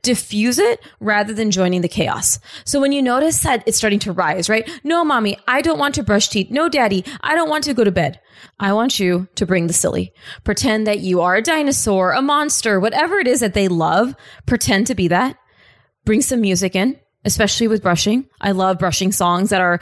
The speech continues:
to your favorite beat. This can, again, de-escalate the situation and bring more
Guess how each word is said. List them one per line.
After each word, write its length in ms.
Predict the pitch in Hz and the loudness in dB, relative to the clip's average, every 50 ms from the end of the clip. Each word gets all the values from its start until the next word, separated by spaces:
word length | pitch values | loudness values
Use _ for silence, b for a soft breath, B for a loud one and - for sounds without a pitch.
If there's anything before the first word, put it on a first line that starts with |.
| B B B | B B B
to 140 | - - | 0 2
your 80 | 196 180 | 2 2
favorite 400 | - - 185 180 170 202 202 202 | 2 2 0 0 2 0 0 0
beat. 300 | - 170 180 233 - _ B B B B B B B | 0 0 0 0 -2 _ B B B B B B B
This 180 | 226 233 - - | -2 -2 -2 -2
can, 220 | - 302 277 - - | -2 -4 -4 -2 -2
again, 340 | 226 190 208 190 190 185 185 B B B B - | 0 2 2 2 2 0 -2 B B B B -8
de-escalate 640 | - 214 226 262 - - 214 - - - 226 214 208 | -4 -2 0 0 2 0 0 0 -2 -2 0 -2 0
the 60 | - | 0
situation 640 | 208 - 175 175 - 196 185 175 165 196 190 180 190 | -2 -2 -2 0 0 2 4 4 4 4 2 0 0
and 220 | - 196 202 - | 0 0 0 0
bring 340 | - 196 202 208 226 240 233 | 0 -2 0 0 2 2 2
more 320 | 214 202 208 208 196 202 | 2 2 2 0 0 -2